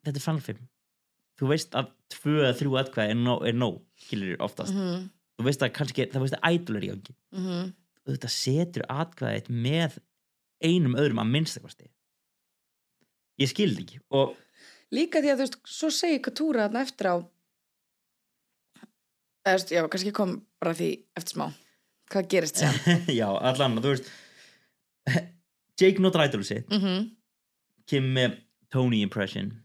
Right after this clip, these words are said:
Speaker 1: Og sko, ég, ég, ég, ég er búin að komast að því, Je-, Jeff er ekkert mjög hrifinn af impression. Það er svona eftir þeim. Hann er bara, hann hefur engan húmor fyrir því. Dan, ég reyndi þetta hvað að seg-,
Speaker 2: Ég held að sé að
Speaker 1: seinast
Speaker 2: Jeff
Speaker 1: með
Speaker 2: er lélegur í þeim.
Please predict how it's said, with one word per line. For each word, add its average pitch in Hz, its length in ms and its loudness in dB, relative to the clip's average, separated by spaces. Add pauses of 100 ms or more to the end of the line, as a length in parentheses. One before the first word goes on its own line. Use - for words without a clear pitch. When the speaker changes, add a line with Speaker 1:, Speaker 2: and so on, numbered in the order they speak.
(840)
Speaker 1:
Og 107 300 2
sko, - 220 -2
ég, 123 320 2
ég, 135 180 -2
ég, - 220 -10
ég 95 320 -4
er 151 80 -4
búin 156 140 -2
að 139 80 -6
komast 165 240 -2
að 151 40 0
því, 123 140 0
Je-, 180 300 -2 (340)
Jeff 202 240 2
er 196 100 0
ekkert 175 160 -2
mjög 175 140 0
hrifinn 190 240 2
af 147 140 2
impression. 127 340 -2
Það 240 240 6
er 131 80 2
svona 139 160 2
eftir 117 160 2
þeim. 98 160 0
Hann 151 140 6
er 143 80 2
bara, 156 100 8
hann 160 160 6
hefur 170 220 6
engan 196 340 4
húmor 156 160 4
fyrir 190 160 4
því. 196 280 0 (600)
Dan, 180 340 6
ég 190 120 4
reyndi 196 180 0
þetta 185 80 0
hvað 185 160 4
að 170 140 4 (100)
seg-, 196 380 2
Speaker 2:
Ég 233 100 6
held 269 240 4
að 285 80 0
sé 302 100 2
að 285 140 6
Speaker 1:
seinast 208 240 6
Speaker 2:
Jeff 277 140 6
Speaker 1:
með 190 160 6
Speaker 2:
er 254 100 4
lélegur 247 560 4
í 175 60 4
þeim. 156 240 -2